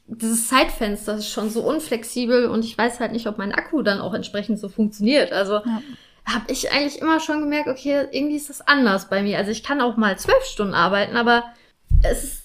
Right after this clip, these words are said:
Speaker 1: irgendwie wie ein Ping-Pong. Also ihr dürftet mich nicht mit einer Kamera beobachten, wenn ich wirklich mal den ganzen Tag im Homeoffice <laughs> bin. Ich glaub, das ist für Außenstehende anstrengend. <laughs> Ich weiß nicht, wie das bei dir aussieht, aber, äh, ja,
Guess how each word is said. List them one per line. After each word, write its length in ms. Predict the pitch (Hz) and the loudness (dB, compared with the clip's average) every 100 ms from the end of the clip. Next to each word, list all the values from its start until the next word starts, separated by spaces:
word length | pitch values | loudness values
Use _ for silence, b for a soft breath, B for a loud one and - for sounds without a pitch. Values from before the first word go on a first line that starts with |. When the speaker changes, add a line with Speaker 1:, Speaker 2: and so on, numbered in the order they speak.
| - | 0
Speaker 1:
irgendwie 420 | 277 320 311 269 | 2 2 0 2
wie 100 | 320 | 4
ein 80 | 330 | 4
Ping-Pong. 480 | 320 359 311 208 208 | 4 4 4 4 4
Also 260 | 214 226 247 | 2 2 2
ihr 180 | 226 | 2
dürftet 340 | 214 277 277 233 | 0 0 -2 -4
mich 160 | 269 | -4
nicht 280 | 277 294 - | -4 -8 -10
mit 160 | 285 247 | -6 -6
einer 80 | 262 | -4
Kamera 480 | 277 285 269 262 | -2 0 2 2
beobachten, 460 | 254 240 233 269 254 | 4 2 4 0 -2
wenn 100 | 247 | -4
ich 140 | 254 | -4
wirklich 240 | 240 254 - | -6 -6 -2
mal 100 | 240 | 0
den 80 | 226 | 0
ganzen 260 | 240 240 | -2 -4
Tag 200 | 233 240 | -8 -6
im 120 | 240 | -2
Homeoffice 560 | 254 285 180 190 196 - _ | -2 0 -2 -4 -10 -16 _
<laughs> 60 | |
bin. 280 | 214 320 277 | -2 0 4
Ich 140 | 320 - | 4 6
glaub, 180 | 254 240 | 6 6
das 160 | 240 | 4
ist 100 | - | 0
für 120 | - 185 | -2 2
Außenstehende 640 | 233 254 269 - 262 262 | 0 0 -6 -4 0 0
anstrengend. 760 | - 285 294 - 190 226 247 269 | 0 -2 -6 0 0 0 -4 -4
<laughs> 120 | 226 247 220 302 370 302 B B 480 | 4 4 6 4 6 2 B B -2
Ich 260 | - - 349 | 0 2 4
weiß 200 | 330 339 | 4 4
nicht, 240 | 330 294 | 2 4
wie 60 | 277 | 4
das 260 | - - | 4 4
bei 100 | 240 | 2
dir 280 | 226 262 - | 4 4 4
aussieht, 360 | 247 247 262 233 | 4 2 -2 0
aber, 320 | 214 220 226 B B B B - - | 4 4 2 B B B B -16 0
äh, 480 | 254 240 240 254 262 - - - - - | 4 6 4 2 -2 -8 -20 -20 -20 -6
ja, 600 | 247 285 269 226 208 | 0 2 4 2 0